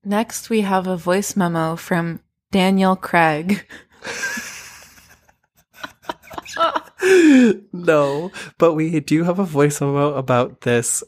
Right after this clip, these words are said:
Speaker 2: topic. <laughs> Someone sent us a
Speaker 1: Longtime Deja the View listener and Ana Navarro fan. You know him as James Bond, but here we call him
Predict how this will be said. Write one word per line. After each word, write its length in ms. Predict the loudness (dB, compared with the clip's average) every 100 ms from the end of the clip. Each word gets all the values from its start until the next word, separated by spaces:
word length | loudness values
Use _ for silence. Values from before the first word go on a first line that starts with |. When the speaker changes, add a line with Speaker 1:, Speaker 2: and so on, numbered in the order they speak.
| _
Speaker 2:
topic. 560 | -12 -8 -6 -6 -6 -8 -12 -12 -12 -12 -18 -20 -20 -20 _ -16 -16 _ -12 -12 _ -6 -6 -10 -8 -6 -2 0
<laughs> 400 | 2 4 0 -4 -16 -10 -8 -8
Someone 360 | 0 2 2 0
sent 180 | 0
us 80 | 2
a 40 | 2
Speaker 1:
Longtime 800 | 4 4 0 2 4 4 2 2
Deja 340 | 2 2 0
the 120 | 0
View 480 | -2 0 2 4 2 0 -16 -16
listener 640 | -4 -4 -2 -2 0 -2 -2
and 220 | -6 -8 _
Ana 240 | -4 -2 -2
Navarro 840 | -2 -4 -2 0 2 0 -2 -6 -10 -20 _
fan. 680 | -6 -4 -2 -4 -8 -12 -20 _ _ _ _ _ _ _
You 220 | -4 0 2
know 240 | 2 2
him 520 | 0 -2 -2 -4 -6 -6
as 220 | -8 -6
James 440 | -6 -4 -2 -4 -4
Bond, 640 | 0 0 -2 -6 -12 -18 _ _ _
but 160 | -2 -2
here 640 | -4 0 2 2 0 -4
we 100 | -4 -4
call 340 | 2 4 4
him 580 | 0 -2 -2 -4 -6